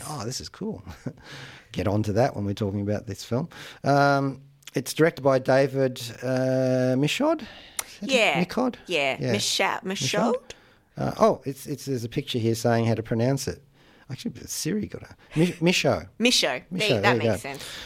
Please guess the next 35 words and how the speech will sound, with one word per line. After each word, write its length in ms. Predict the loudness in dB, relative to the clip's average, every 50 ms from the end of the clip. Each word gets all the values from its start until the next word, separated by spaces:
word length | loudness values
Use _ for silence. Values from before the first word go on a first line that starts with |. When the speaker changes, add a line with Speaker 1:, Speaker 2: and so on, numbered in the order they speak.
| -12 -4
Speaker 2:
Uh, 420 | 0 2 4 4 4 4 2 0 -2 -4
and 320 | 0 0 2 2 2 0
he 140 | 0 0 2
was 180 | 2 2 4 4
a, 200 | 4 4 4 4
he's 140 | 2 0 0
an 80 | 2 0
Australian, 640 | 0 0 0 2 2 4 4 4 4 2 2 2
um, 160 | 2 0 0
film 240 | 0 2 2 2 4
director, 420 | 4 4 4 2 2 -2 -2 -2 0
screenwriter, 880 | 0 -2 -4 0 2 2 4 4 4 2 2 4 4 2 2 2 0 0
producer 380 | -2 0 0 0 -2 0 0
and 100 | 2 2
actor 320 | 2 2 2 0 -2 -2 -2
born 300 | -4 -4 -2 0 0 0
in 60 | 0
the 80 | -2 -2
nineteen 420 | -4 -4 -4 -6 -6 -6 -8 -6
seventies. 460 | -2 -2 0 0 0 -2 -2 -2 -4
Speaker 1:
Mm-hmm. 320 | -6 -12 -14 -12 -10 -10 -10 -10 -12 -14 -14 -4
Speaker 2:
We 240 | 2 4 6 6
will 320 | 6 6 6 4 4 2 0 -4 -6 0
know 280 | 2 4 6 6 4 4
him 260 | 4 2 0 0 0
for 320 | -2 0 0 2 2 0 0 0
Animal 320 | 2 2 2 2 2 0
Kingdom, 420 | -2 -2 -2 0 2 2 2 0 0
which 160 | -4 -4 -4
is 80 | -4
a, 240 | -4 -4 -6 -8 -12 -16 _ _ _ -2
I 80 | -2 0
think 160 | 0 -2 -2
it's 120 | 0 -2
actually 280 | -2 -2 0 -2 -4